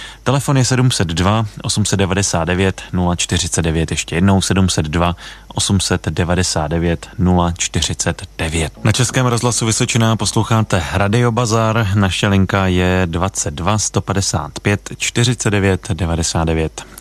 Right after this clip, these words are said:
Posluchač prodává aludisky originál na Passat B čtyři, rozměr R šestnáct E T, čtyři díry. Eh, cena dva tisíce korun, eh, jsou na Novoměstsku a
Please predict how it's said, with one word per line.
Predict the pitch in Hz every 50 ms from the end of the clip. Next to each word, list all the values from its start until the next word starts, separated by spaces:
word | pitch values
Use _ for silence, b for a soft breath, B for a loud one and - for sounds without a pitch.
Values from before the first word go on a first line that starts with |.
| B -
Posluchač | - - - - 113 - - 135 -
prodává | - - 107 - 107 110 110 95 107 107
aludisky | 107 - 107 107 104 104 98 104 - - - - -
originál | - 104 101 95 95 95 95 95 95 95 95
na | 92 87 82
Passat | - - - 104 - - - 98 98 98 95 -
B | 90 82 92 82 78
čtyři, | - - - - 113 - 107 104 98
rozměr | 95 95 90 82 98 92 90 90 -
R | 107 90
šestnáct | 87 - - 92 - - - 90 87 87 85 - - - -
E | - 101 85
T, | 80 - - 98 101 101 95 -
čtyři | - - - - 107 98 - 92
díry. | 87 95 98 104 98 101 92 B B B B B B B B B B B B B B -
Eh, | - 87 87 85 82 - - - - - - - - - - - - - - - -
cena | - - 120 107 107
dva | 104 98 95 90
tisíce | - 92 85 90 95 - - 92
korun, | - - - 123 131 131 131 127 127 127 127 110
eh, | 92 98 101 95 92 92 92
jsou | - - - 90 85
na | 85 82 82 82
Novoměstsku | 82 85 82 92 95 107 104 113 110 113 107 - - - - - - 127 131 131 135 - -
a | 117 101 104 107